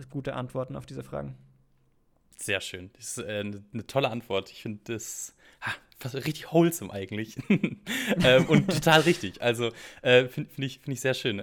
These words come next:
Speaker 2: Jetzt, wenn Leute sich, äh, für dich und deine Arbeit interessieren, wir haben ja deinen YouTube-Kanal schon erwähnt, dein Projekt schon erwähnt, wo kann man dich denn finden, wenn man irgendwie mehr von dir sehen, hören,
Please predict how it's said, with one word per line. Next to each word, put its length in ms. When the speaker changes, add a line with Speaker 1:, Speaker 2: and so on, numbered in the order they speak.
Speaker 2:
Jetzt, 360
wenn 140
Leute 540
sich, 380
äh, 300
für 140
dich 220
und 80
deine 240
Arbeit 220
interessieren, 520
wir 80
haben 100
ja 60
deinen 220
YouTube-Kanal 520
schon 120
erwähnt, 360
dein 100
Projekt 300
schon 120
erwähnt, 260
wo 140
kann 180
man 140
dich 120
denn 120
finden, 480
wenn 120
man 240
irgendwie 540
mehr 240
von 200
dir 180
sehen, 460
hören, 380